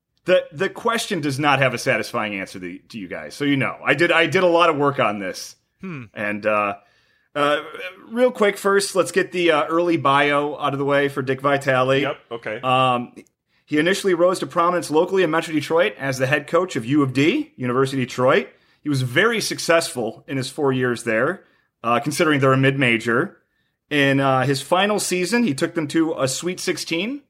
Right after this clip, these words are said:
Speaker 1: in the N C A A tournament, which at the time featured only thirty-two teams.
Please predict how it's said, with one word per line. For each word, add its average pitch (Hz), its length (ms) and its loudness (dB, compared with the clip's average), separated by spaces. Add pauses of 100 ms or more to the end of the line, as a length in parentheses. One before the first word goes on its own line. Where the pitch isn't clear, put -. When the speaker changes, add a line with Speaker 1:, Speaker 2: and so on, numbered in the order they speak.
Speaker 1:
in 123 160 -4
the 120 80 -2
N 131 220 -2
C 143 160 -2
A 131 40 4
A 131 40 0
tournament, 156 420 -4 (400)
which 185 200 2
at 180 140 4
the 165 60 -4
time 180 460 2 (240)
featured 165 320 2
only 165 300 2
thirty-two 156 480 0
teams. 139 520 -6